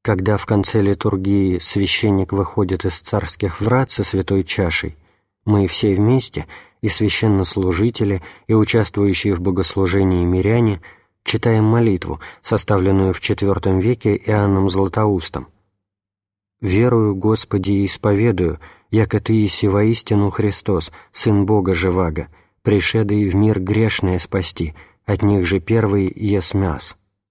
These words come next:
"Ты еси воистину Христос". Слова "Ты воистину Христос, Сын Бога Живаго", взяты из шестнадцатой главы Евангелия от Матфея.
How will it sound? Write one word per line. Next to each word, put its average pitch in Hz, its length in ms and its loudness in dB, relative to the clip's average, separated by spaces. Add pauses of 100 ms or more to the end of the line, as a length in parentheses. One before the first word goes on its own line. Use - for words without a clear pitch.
(1120)
"Ты 117 100 0
еси 110 600 0 (200)
воистину 92 720 0
Христос". 85 720 -6 (1600)
Слова 101 520 0 (300)
"Ты 98 240 0
воистину 98 720 0
Христос, 120 640 -4 (160)
Сын 95 380 0
Бога 113 260 2
Живаго", 87 540 0 (420)
взяты 113 420 0
из 104 60 -2
шестнадцатой 110 720 -2
главы 95 360 0
Евангелия 98 680 0
от - 80 -8
Матфея. 101 580 -4